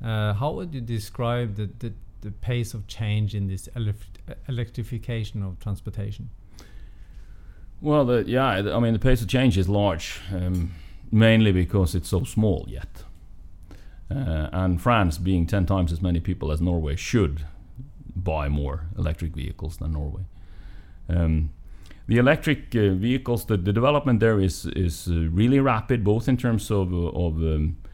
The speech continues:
Speaker 2: battery costs coming down, in terms of number of models increasing. Uh, Tesla is important in Norway, but, uh, but it's, uh, it's when the big oil, big car producers change their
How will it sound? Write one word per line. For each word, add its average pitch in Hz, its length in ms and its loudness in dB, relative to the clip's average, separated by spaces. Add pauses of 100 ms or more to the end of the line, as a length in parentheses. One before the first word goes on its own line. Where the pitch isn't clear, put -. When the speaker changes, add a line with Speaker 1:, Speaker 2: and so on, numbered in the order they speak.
(220)
Speaker 2:
battery 92 460 2
costs 90 380 0
coming 90 320 4
down, 87 540 2
in 82 120 -2
terms 85 300 -2
of 80 100 -2
number 80 560 2
of 98 80 2
models 85 480 0
increasing. 80 840 -2 (480)
Uh, 82 120 -2
Tesla 107 400 4
is 87 100 2
important 98 540 2
in 90 100 4
Norway, 92 380 2
but, 90 260 0
uh, 82 100 2
but 82 300 -2
it's, 82 240 -6
uh, 85 160 -2
it's - 160 -4
when 98 220 4
the 92 80 2
big 85 500 2
oil, 98 180 2 (420)
big 101 180 2
car 101 180 0
producers 78 640 -4
change 87 460 0
their 78 260 -4